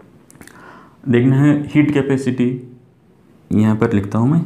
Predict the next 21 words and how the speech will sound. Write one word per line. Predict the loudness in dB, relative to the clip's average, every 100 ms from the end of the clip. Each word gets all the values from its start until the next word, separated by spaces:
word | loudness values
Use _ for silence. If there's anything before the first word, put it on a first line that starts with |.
| -6 -20 -20 _ _ _ _ _ _ _ -20 _ -20 -20 -20 -20 -20 -20 _ _ _ -10 -2
यहीं | 0 2
पर | 0
इसको | -2 -2 0
लिखता | 0 0 -2
हूँ। | -2 -4 -14 -20 -6
ठीक | -2 0
है, | -2 -4 -14 -20 -20 _ _ _ -2
ये | 0 0
तो | 0
आपने | -2 -2 -4
लिख | -4 -2 0 2
लिया | 2
होगा। | 2 2 0 -4 -10 -20 -20 -20 -20 -20 -20 -20 -20 -20 -20 -20 -20 -20 _ -20 -20 -20 -20 -20 -20 -20 _ _ _ -20 -20 -20 -20 -20 -20 _ _ -20 -20 -20 -20 -20 -20 -20 -20 -20 _ -4
और | -2
भी | -2
कुछ | -4 -4 -4
होते | -2
हैं | 0 0 -4 -12 -20 -20 _ -20 _ _ _ _ _ -20 -20 -6
जैसे | -4 -2 -2
heat | 2 2 2
capacity, | 2 0 -2 -2 -2